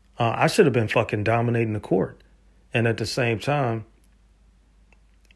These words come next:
that was not happening. I was barely able to save face when I was out there, almost like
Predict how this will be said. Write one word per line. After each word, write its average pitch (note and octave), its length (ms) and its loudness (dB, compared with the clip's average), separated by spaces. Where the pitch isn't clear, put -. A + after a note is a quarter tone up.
that A#2 180 2
was A2 160 0
not A2+ 200 0
happening. A2 420 -2
I A#2+ 80 2
was A2 360 0
barely A2 720 4
able A#2+ 340 6
to A2 420 -2
save C3+ 440 2
face D3+ 360 2
when A#2 140 0
I G#2+ 100 -2
was A2 160 -2
out C#3 240 0
there, F#2+ 240 -6
almost A#2+ 360 -2
like G#2+ 260 -2